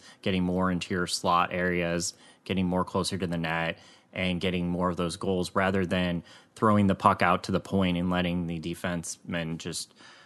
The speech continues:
shoot it on net and see what happens. So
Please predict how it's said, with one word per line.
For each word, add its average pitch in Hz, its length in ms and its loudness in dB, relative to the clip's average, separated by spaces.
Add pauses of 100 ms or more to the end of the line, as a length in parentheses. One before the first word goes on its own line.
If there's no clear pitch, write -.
(480)
shoot 107 320 0
it 98 100 6
on 90 180 4
net 87 280 2
and 82 160 -2
see - 120 -4
what 85 120 -2
happens. - 600 -6 (400)
So 95 760 2